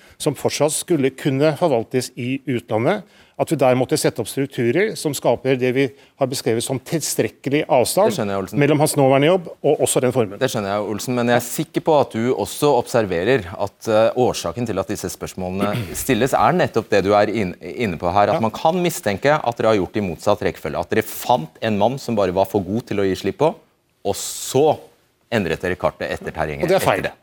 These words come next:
Speaker 1: Det er feil. Fordi vi var hele tiden klar over, og Nicolai Tangen ikke minst, var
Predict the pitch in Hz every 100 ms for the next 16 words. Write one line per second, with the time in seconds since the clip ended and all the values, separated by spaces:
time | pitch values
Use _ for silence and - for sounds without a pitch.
0 | _ _ _ 165 - 104 - _ _ _
1 | _ - 165 170 165 156 160 160 165 139
2 | 151 143 135 - 135 143 147 - 165 160
3 | - 160 170 143 165 170 165 190 233 -
4 | 151